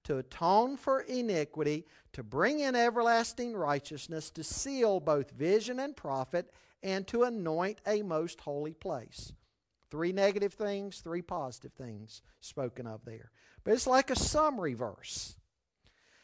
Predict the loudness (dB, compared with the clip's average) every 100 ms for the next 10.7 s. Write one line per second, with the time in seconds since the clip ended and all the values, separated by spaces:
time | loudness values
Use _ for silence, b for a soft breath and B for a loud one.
0 | b b b 4 8 8 6 0 10 12
1 | 12 6 -4 2 4 6 6 6 4 2
2 | 4 4 2 0 2 4 4 4 4 2
3 | 0 6 4 4 0 0 2 4 6 8
4 | 6 2 0 2 2 4 2 2 -2 -8
5 | -6 -2 -2 -2 -4 0 0 0 -4 -6
6 | -6 -6 -4 -4 -6 -8 -8 -6 -12 -8
7 | -8 -8 -10 -10 -10 -14 -16 -20 _ _
8 | _ _ -8 -8 -8 -8 -6 -6 -6 -6
9 | -6 -8 -14 _ _ _ -12 -10 -10 -12
10 | -12 -10 -12 -14 _ _ -20